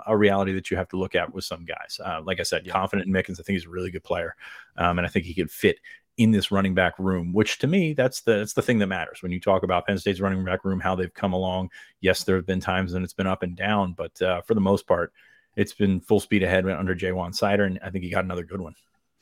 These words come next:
Speaker 2: Yeah, and Ryan, uh, coming back to you, that Penn State connection and, and kind of the, the confidence they have in not only Mickens a, a, as a person, you know, on that side of things, but also the, the coaches that he's with,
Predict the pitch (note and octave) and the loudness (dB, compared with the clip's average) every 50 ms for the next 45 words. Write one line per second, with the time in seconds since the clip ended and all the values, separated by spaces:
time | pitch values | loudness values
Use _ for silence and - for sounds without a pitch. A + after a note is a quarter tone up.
0 | - - _ _ - C#3 C3 C3+ C3 B2 C3+ C#3+ C#3+ C3+ B2 A#2+ A#2 - - B2 | -20 -20 _ _ -10 -8 -8 -8 -8 -4 -2 -2 0 -2 -2 -4 -8 -8 -8 -8
1 | A#2 - - C#3+ C#3 B2+ B2+ A#2+ A#2 - - A#2 A#2+ B2 A#2+ G2+ A2 G#2 F2+ - | -8 -6 -8 -8 -4 -4 -4 -4 -4 -6 -10 -12 -10 -10 -8 -8 -8 -8 -8 -10
2 | - C3 C3 B2+ - - B2 A2+ G2 - - A2 G#2+ A2 - - - B2+ A2 G2 | -10 -10 -10 -10 -10 -10 -12 -12 -12 -12 -12 -10 -8 -8 -10 -10 -10 -10 -10 -10
3 | F#2+ F#2 F#2+ - - G#2 G2+ F#2+ - A#2 G#2+ G#2 G2+ F#2+ F2+ F2+ G2 F#2+ F2 - | -10 -12 -14 -14 -14 -14 -14 -12 -10 -8 -8 -8 -8 -10 -12 -10 -12 -10 -12 -12
4 | - - - C#3 C#3 C#3+ C3 C#3 C3+ C3+ B2 - - B2 A2+ G2+ G2+ B2 A#2+ A#2+ | -16 -10 -6 -4 -4 -4 -6 -8 -10 -10 -10 -10 -12 -14 -14 -10 -6 -4 -4 -2
5 | A#2 A2+ A2 F#2+ - _ _ - G#2+ A2+ A2+ A2 G#2 G2+ G2+ F#2+ F#2 - _ _ | -2 -4 -6 -8 -14 _ _ -14 -12 -10 -10 -10 -10 -10 -12 -16 -18 -20 _ _
6 | _ _ _ _ - A2+ C3+ C#3 C#3+ C#3 C3+ C3 B2 A#2 G#2+ G#2+ G2+ - F#2 G2+ | _ _ _ _ -8 -4 -2 -2 -2 -2 -4 -6 -6 -8 -10 -12 -14 -16 -16 -8
7 | A2 C3 C3+ - C#3 C3 A#2+ A2 G#2+ A2+ A2 - _ A#2 A#2 A2+ - - - A#2+ | -6 -6 -6 -4 -6 -8 -8 -8 -6 -6 -8 -6 _ -4 -4 -4 -4 -4 -4 -6
8 | A#2 - - - - - A3 A3+ - - - A2 F#2+ F2 E2+ F2 A#2 A#2 G#2+ F#2+ | -6 -6 -8 -12 -6 -4 -4 -4 -4 -6 -8 -10 -10 -12 -14 -14 -12 -12 -10 -10
9 | G2 G#2 G#2 G#2 A#2 C3 C#3+ - - C3+ A2+ G#2+ G2+ F#2 - A2+ G#2 G#2 - - | -10 -10 -10 -8 -8 -10 -10 -10 -8 -8 -8 -8 -8 -10 -12 -12 -12 -12 -12 -12
10 | A2 G#2+ G#2+ G#2 - A2+ G2 G2+ F#2 D2 F#2 G2+ - - A2+ A2 G#2+ - A2 G#2 | -8 -8 -8 -8 -10 -14 -14 -14 -14 -16 -18 -16 -10 -8 -8 -8 -8 -8 -10 -10
11 | G2 F#2+ - - G2+ - G#2 G#2 F#2+ E2+ F#2 G2+ B2 A2+ G#2+ - | -10 -10 -10 -10 -10 -10 -12 -14 -16 -14 -10 -6 -6 -6 -6 -8